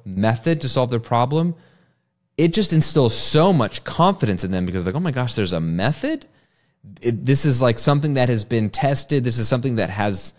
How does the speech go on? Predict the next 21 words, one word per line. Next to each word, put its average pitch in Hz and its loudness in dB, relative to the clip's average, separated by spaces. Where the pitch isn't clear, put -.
like, 90 -6
it's, - -2
it's 120 -2
tangible." 147 2
Saying, 180 2
"I 160 2
can, 175 0
I 170 2
can 185 2
help 165 2
you 143 4
lose 131 2
weight," 170 2
is 120 4
great. 147 2
But 147 2
if 143 2
you're 151 2
saying, 147 2
I 151 6
have 135 2